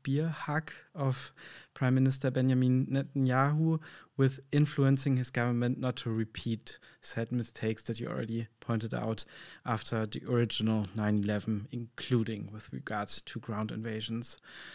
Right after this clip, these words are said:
So Biden, people have pointed that out, walks a fine line as a top diplomat, uh,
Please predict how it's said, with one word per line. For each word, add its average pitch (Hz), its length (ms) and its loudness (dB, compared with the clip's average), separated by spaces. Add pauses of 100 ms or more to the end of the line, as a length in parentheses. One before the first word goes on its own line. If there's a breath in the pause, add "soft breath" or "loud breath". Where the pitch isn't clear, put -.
(260 loud breath)
So 147 300 6
Biden, 170 800 6 (160)
people 147 240 2
have 135 160 2
pointed 135 300 2
that 127 180 2
out, 147 400 4 (280 loud breath)
walks 135 280 2
a 123 80 2
fine 131 540 2
line 139 360 2
as 143 140 -2
a 123 80 0
top - 200 0
diplomat, 165 680 4 (240)
uh, 123 240 2